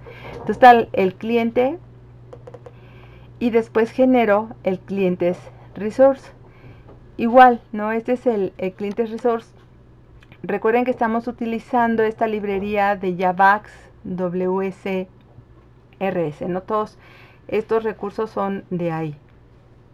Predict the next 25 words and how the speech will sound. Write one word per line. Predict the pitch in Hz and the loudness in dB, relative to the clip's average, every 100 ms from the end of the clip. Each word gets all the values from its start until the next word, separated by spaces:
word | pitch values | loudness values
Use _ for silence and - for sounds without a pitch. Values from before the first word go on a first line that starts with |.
| - - - - - - - | -20 -20 -20 -20 -20 -20 -4
Por | 233 233 | 2 6
ahora, | 247 277 311 330 - | 8 8 6 2 0
eh, | 226 208 196 196 196 | -4 -2 -2 -4 -4
tenemos | 214 226 247 262 | -2 2 2 2
estos | 254 - 233 | 0 -2 -4
dos | 240 233 | -2 -2
métodos, | 233 226 226 240 254 | -4 -2 0 2 0
pero | - 240 233 254 | 2 2 4 2
los | 233 220 220 | 0 -2 0
vamos | 208 196 226 | 0 0 -2
a | |
hacer | 220 - 170 | -8 -6 -8
crecer, | - 196 214 - 269 277 - - | -8 -8 -8 -2 -2 -2 -8 -20
¿ok? | - 196 208 226 - - - - - - | -16 -10 -10 -10 -14 -20 -20 -20 -20 -18
Sin | - 240 | -4 0
embargo, | 247 254 254 302 | 6 8 6 2
primero | 302 247 226 226 | -4 -4 -2 -2
vamos | 220 214 233 247 | -2 -4 -6 -6
a | 196 | -6
ver | 202 214 | -6 -8
cómo | - 254 277 | -2 0 0
se | 285 277 | -2 -4
interactúa | 214 202 185 175 170 - - 240 220 180 175 - | -4 -4 -4 -4 -8 -12 -8 -4 -2 -4 -8 -10
con | 196 196 | -6 -6
estos | 208 233 - 254 254 | -6 -8 0 0 0